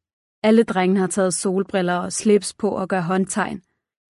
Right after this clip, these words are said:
Clara laver trutmund og lægger sit hoved på skrå. Fotografen siger sjove lyde med munden. De griner alle sammen.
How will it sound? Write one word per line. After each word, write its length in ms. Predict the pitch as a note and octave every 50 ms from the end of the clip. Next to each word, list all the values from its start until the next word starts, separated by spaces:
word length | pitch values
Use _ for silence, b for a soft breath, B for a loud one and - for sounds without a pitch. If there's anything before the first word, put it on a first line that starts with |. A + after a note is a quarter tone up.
| _ B B B B B B _ -
Clara 420 | B3 A3+ G#3+ G#3+ A3 A3 A3+ A#3+
laver 280 | B3 A#3 G#3 G3 G3 G3
trutmund 640 | - - - A3+ A3 F#3+ - A3+ G#3 G3+ G3+ A3 -
og 60 | G#3
lægger 220 | G3 G3+ G3 G#3
sit 220 | F#3 - - G#3 -
hoved 280 | - A3 G#3 G#3+ A3+
på 100 | A3 A#3+
skrå. 360 | A3 - - - G#3 A3 - - _ _ _ _ _ _ _ _ _ _ _ _ _
Fotografen 560 | - G#3+ G#3 G#3 - G#3 G#3+ - - - A#3 G3+
siger 220 | - - G#3+ G3
sjove 440 | F#3 - - G#3 G3 G3 G3+ A3 G#3+
lyde 260 | F#3+ G3 G3 G3+ G#3
med 120 | G3+ F#3+
munden. 400 | F3+ F3+ F#3 F#3 - G#3+ F#3+ G3 - _ _ _ _ _ _ _ _ _ _ _ _ _ _ -
De 60 | -
griner 380 | - G#3+ A3+ A3 G#3+ G3+ G3
alle 120 | F#3+ F#3+ F#3+
sammen. 460 | - - G#3+ F#3+ F3 - - G3+ -